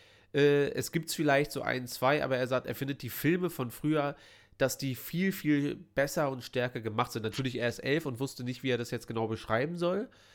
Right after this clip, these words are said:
Aber ich hab fast überlegt, das ist gar kein Spaß, ob ich ihn mal einlade, weil er so begeistert von diesen Filmen von damals geredet hat. Und die haben ja auch so eine gewisse Qualität, ja. Also es gibt ja, die haben ja schon so ein bisschen mehr Herz und so ein bisschen mehr,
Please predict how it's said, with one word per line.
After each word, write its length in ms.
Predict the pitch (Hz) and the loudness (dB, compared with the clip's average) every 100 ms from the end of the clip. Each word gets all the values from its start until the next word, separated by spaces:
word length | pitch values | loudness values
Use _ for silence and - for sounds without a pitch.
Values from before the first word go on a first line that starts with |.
| - - - | -20 -20 -2
Aber 180 | 123 147 | 4 6
ich 100 | 165 | 4
hab 180 | - - | 2 0
fast 400 | - 247 285 190 | 8 8 8 4
überlegt, 480 | 160 131 143 208 | 6 8 8 6
das 120 | 147 139 | 4 4
ist 140 | 131 | 2
gar 160 | 151 190 | 4 4
kein 160 | 175 | 0
Spaß, 300 | - 143 160 | 0 2 4
ob 100 | 147 | 4
ich 220 | 160 156 160 | 4 2 2
ihn 60 | |
mal 100 | 139 | 2
einlade, 640 | 131 147 139 107 110 202 262 - - - 147 | 2 0 2 2 2 0 -4 -14 -18 -18 4
weil 280 | 151 151 151 139 | 8 10 8 6
er 300 | 147 139 127 | 6 6 6
so 160 | 143 | 4
begeistert 680 | 175 180 147 208 - 185 160 | 6 6 8 6 6 0 0
von 220 | 143 139 | -4 -4
diesen 240 | 143 139 120 | -4 -6 -4
Filmen 300 | 147 214 240 | 0 0 0
von 200 | 156 123 | -4 0
damals 380 | 110 113 117 | 0 0 -4
geredet 380 | - 113 120 135 | -6 -4 -4 -2
hat. 120 | 156 - - | -6 -6 -10
Und 160 | - 139 | -4 2
die 80 | 139 | 4
haben 180 | 170 127 | 6 4
ja 100 | - | 0
auch 140 | 135 | -2
so 80 | - | -2
eine 120 | 117 | -2
gewisse 360 | 113 110 120 127 | -2 -2 -2 -2
Qualität, 680 | - 101 101 101 92 90 - | -4 -4 -4 -6 -8 -6 -2
ja. 160 | 107 | -2
Also 140 | 165 139 | 0 -2
es 100 | - | -4
gibt 160 | 156 170 | -6 -2
ja, 240 | 165 165 - - - | 0 -2 -8 -20 -6
die 100 | 131 | 0
haben 160 | 151 220 | 0 0
ja 100 | 180 | -2
schon 200 | - 135 | -2 -2
so 80 | 127 | -2
ein 80 | |
bisschen 320 | 117 135 - 123 | -2 -4 -4 2
mehr 200 | 117 113 | 2 2
Herz 540 | 110 135 175 196 - | 4 6 6 2 -2
und 200 | - 143 | -4 -6
so 80 | 135 | -4
ein 60 | |
bisschen 300 | 131 151 160 143 | -4 -4 -4 -2
mehr, 420 | 143 147 147 | 0 0 0